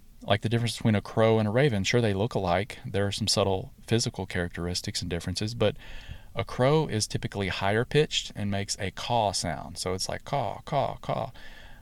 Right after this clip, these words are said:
while a raven is a deeper pitch and it makes a croaking sa-, kind of a sound. And I can't do it very well, but it's like, it's like a quack,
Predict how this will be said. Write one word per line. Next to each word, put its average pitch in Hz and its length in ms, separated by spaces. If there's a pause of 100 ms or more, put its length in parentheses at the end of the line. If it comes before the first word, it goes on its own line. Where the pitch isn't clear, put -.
while 107 220
a 101 40
raven 104 440
is 95 300 (380)
a 101 100
deeper 113 360
pitch - 560
and 104 140
it 87 80
makes 104 260
a 95 80
croaking 101 460
sa-, - 220 (180)
kind 87 200
of 82 80
a 85 40
sound. 82 300
And 95 100
I 101 80
can't 101 260
do 104 100
it 90 60
very 85 180
well, 85 320 (1160)
but 107 100
it's 104 200
like, 101 200
it's - 140
like 95 120
a - 120
quack, 92 380